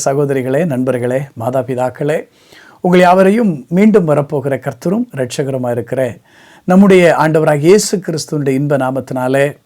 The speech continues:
இந்த காலை வேளையில, குறிப்பாக இந்த பன்னிரெண்டாம் மாதத்தினுடைய முதல் நாளிலே உங்களை இந்த காணொளி வழியாக சந்திப்பதில் நான் கிறிஸ்துவுக்குள் மிகுந்த மகிழ்ச்சி அடைகிறேன். பிரியமானவர்களே,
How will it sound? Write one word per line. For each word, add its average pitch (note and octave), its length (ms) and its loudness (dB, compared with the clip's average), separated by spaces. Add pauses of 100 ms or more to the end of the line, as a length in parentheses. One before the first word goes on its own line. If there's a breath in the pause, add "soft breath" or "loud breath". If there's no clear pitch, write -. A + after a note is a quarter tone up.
(100)
இந்த F3 360 0
காலை C3+ 400 -2
வேளையில, B2+ 600 -2 (100)
குறிப்பாக C3+ 920 -2
இந்த B2 520 -4 (460 loud breath)
பன்னிரெண்டாம் F#3+ 600 4
மாதத்தினுடைய C#3+ 680 0
முதல் D3+ 360 0
நாளிலே C3 600 0
உங்களை A#2+ 540 -4
இந்த B2+ 460 -6 (420 soft breath)
காணொளி E3+ 460 2
வழியாக C3+ 540 0 (100)
சந்திப்பதில் C#3+ 540 -4
நான் A#2 280 -6
கிறிஸ்துவுக்குள் C3 600 -4 (220)
மிகுந்த D3+ 560 -4
மகிழ்ச்சி B2 380 -8
அடைகிறேன். A#2 360 -12 (880 loud breath)
பிரியமானவர்களே, E3+ 840 2